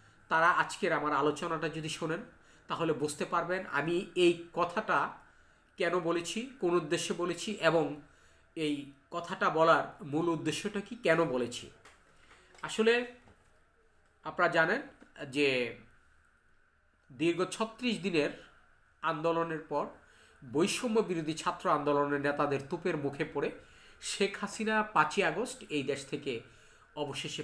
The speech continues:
পালিয়ে ভারতে আশ্রয় নিয়েছিলেন। এই কথাটা বললে, পালিয়ে কথাটা বললে আওয়ামী লীগের অনেক নেতাকর্মীরা আমাকে আপনার বিভিন্নভাবে বিভিন্ন অ্যাঙ্গেলে কথা বলতে থাকেন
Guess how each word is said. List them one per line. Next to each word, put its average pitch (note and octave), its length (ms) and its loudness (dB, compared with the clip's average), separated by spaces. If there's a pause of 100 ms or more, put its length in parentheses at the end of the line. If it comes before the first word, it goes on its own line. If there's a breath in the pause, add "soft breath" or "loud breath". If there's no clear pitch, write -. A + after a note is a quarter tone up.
(100)
পালিয়ে D3+ 420 0 (540 soft breath)
ভারতে D3 400 -2
আশ্রয় B2+ 300 -4
নিয়েছিলেন। A#2 500 -6 (140)
এই F3 180 -2
কথাটা G#3 320 0
বললে, F#3+ 340 0
পালিয়ে G#3 440 6
কথাটা A3 320 0
বললে A3 380 0
আওয়ামী D#3+ 360 6
লীগের F#3 260 2
অনেক D#3+ 260 2
নেতাকর্মীরা D#3 640 -2
আমাকে C3+ 580 -8 (360 loud breath)
আপনার C3 300 -2 (240)
বিভিন্নভাবে C#3+ 760 0
বিভিন্ন B2+ 400 -8
অ্যাঙ্গেলে B2+ 380 -4
কথা C3 220 -8
বলতে A#2+ 280 -8
থাকেন - 280 -16